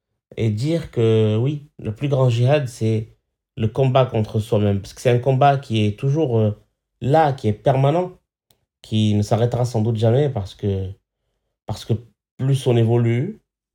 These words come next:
plus on voit ce qui va pas chez nous, plus on commence à faire un peu d'introspection, un peu de méditation, et puis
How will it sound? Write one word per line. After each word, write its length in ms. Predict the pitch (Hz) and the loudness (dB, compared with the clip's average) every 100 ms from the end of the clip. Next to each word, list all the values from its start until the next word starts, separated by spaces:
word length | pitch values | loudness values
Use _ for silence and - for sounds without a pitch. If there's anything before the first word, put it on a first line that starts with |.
| _ _ | _ _
plus 320 | 127 139 - | -4 -2 0
on 240 | 113 110 104 | 0 2 2
voit 340 | 104 160 170 | 2 4 4
ce 120 | 170 | 0
qui 100 | 127 | -4
va 140 | 113 107 | -2 -2
pas 240 | - 107 | -2 -2
chez 200 | 107 107 | -2 -2
nous, 200 | 107 104 _ _ _ _ _ _ _ _ _ - | -2 -2 _ _ _ _ _ _ _ _ _ -6
plus 240 | 127 131 | -4 0
on 140 | 123 120 | 0 0
commence 320 | 120 123 117 | 0 0 2
à 200 | 110 104 | 4 4
faire 200 | - 117 | 2 2
un 80 | 113 | 2
peu 100 | 110 | 0
d'introspection, 880 | 110 - 104 - - - 165 175 | -2 -4 -6 -6 -8 -4 -2 -2
un 60 | 127 | -2
peu 100 | 107 | -2
de 40 | |
méditation, 560 | 110 104 117 117 165 151 | -4 -4 -6 -4 -2 -2
et 60 | |
puis 280 | 117 117 107 | -2 -6 -8